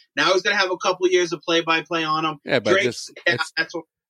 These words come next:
Speaker 2: yeah, but
Speaker 1: I'm
Speaker 2: it's two, it's two cold cities. Like, you know, he's going, he's out, he's out with, you know, seventy degrees every fucking day.
Speaker 1: Yeah, but if you're the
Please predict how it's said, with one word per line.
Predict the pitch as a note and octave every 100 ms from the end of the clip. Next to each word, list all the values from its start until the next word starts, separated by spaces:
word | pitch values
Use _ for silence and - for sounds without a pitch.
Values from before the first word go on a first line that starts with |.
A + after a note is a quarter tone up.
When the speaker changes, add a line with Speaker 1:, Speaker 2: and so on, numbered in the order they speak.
| B2+
Speaker 2:
yeah, | F#3
but | B2
Speaker 1:
I'm | C3
Speaker 2:
it's | -
two, | E3+ E3 A#2
it's | C3+ -
two | F#3 D#3
cold | E3 D#3 C#3
cities. | F#3 D#3+ G2 G2+
Like, | G2 F#2+
you | A2
know, |
he's | G#2+ B2+
going, | B2+ A#2+ A2+
he's | A#2+
out, | B2 A2 F2+ D2
he's | A#2
out | A#2+ A2+
with, | G#2+ A2
you |
know, | G#2+
seventy | G2+ B2 A#2 A2+
degrees | G#2+ C#3+ C3+
every | G2 F#2
fucking | G2 F2+ F2
day. | E2+ D#2 _ _ _ _ _ _ _ _ -
Speaker 1:
Yeah, | A#2 A#2+
but | A#2+ B2
if | B2
you're | B2+
the | A#2